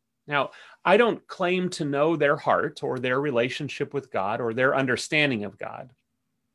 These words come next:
But what I know is that I always hoped that other people wouldn't know that this person was a professed Christian,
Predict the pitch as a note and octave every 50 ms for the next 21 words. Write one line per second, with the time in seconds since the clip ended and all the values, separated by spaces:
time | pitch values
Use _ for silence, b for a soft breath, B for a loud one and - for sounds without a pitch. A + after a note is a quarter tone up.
0 | _ _ - - C3 - - F3 E3 F3 F3 D3+ D3+ C#3 C#3 E3+ G3 D3 G2+ E2+
1 | - D3 E3 - b b b b b b b b D#3+ D3+ F3 F3 F3 E3+ E3 -
2 | - D#3+ D#3 E3 F3 G3 G3+ G#3+ G3 - - E3+ D#3 D#3 D#3 D3+ - - C3 -
3 | - C3 C3+ D#3 D#3 C#3+ - - C#3+ B2 - - A#2 A2+ B2 B2+ - _ _ _
4 | - - A2 A#2+ C#3+ D#3 E3 F3 E3 - - C#3 C3 A#2+ F#2 - F#2 G2 B2 -
5 | _ _ _ _ _ _ - C3+ - - C#3 C#3 - - - C3+ A2+ - - -
6 | A2+ A2 G#2+ - - C3+ B2 A#2+ A#2+ - - A#2+ - - A2+ G2 G2 - - -
7 | - - - F#2 - - - - - - C3